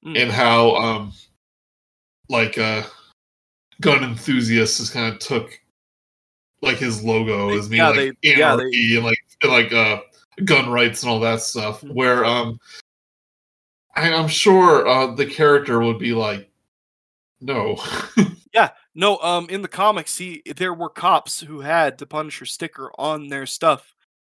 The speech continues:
Speaker 1: and they're like, "Yeah, we like what you're doing." And Frank removes the sticker from their thing and tears it up in front of him,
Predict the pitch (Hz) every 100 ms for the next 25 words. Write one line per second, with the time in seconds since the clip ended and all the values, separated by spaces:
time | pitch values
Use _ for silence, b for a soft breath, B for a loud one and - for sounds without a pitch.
0 | _ 127 131 135 151 147 139 240 302 269
1 | 254 262 302 294 - 190 262 311 220 139
2 | - b b - 143 147 143 139 139 -
3 | _ - 143 - 160 160 _ 123 131 135
4 | 143 156 180 - - - 185 - 180 -
5 | 175 165 147 180 185 180 131 - - 170
6 | 180 165 175 - 143 - 190 147 135 127